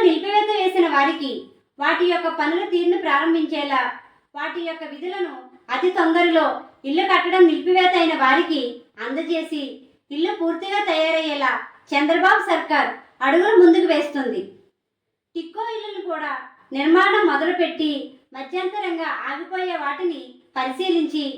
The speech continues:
వాటిని పరిగణనలోకి తీసుకుని వాటిని కేటాయించవలసిన నిధులను టిక్కో ఇళ్లకు కేటాయించి లబ్ధిదారులకు అందజేసే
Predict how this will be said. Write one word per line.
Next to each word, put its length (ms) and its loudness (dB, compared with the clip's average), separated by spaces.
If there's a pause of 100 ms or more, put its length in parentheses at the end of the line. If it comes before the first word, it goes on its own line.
(380)
వాటిని 360 -8
పరిగణనలోకి 640 -8
తీసుకుని 460 -14 (460)
వాటిని 380 2
కేటాయించవలసిన 800 2 (100)
నిధులను 400 2 (400)
టిక్కో 280 -10 (120)
ఇళ్లకు 320 -10
కేటాయించి 640 -10 (460)
లబ్ధిదారులకు 720 0
అందజేసే 440 -2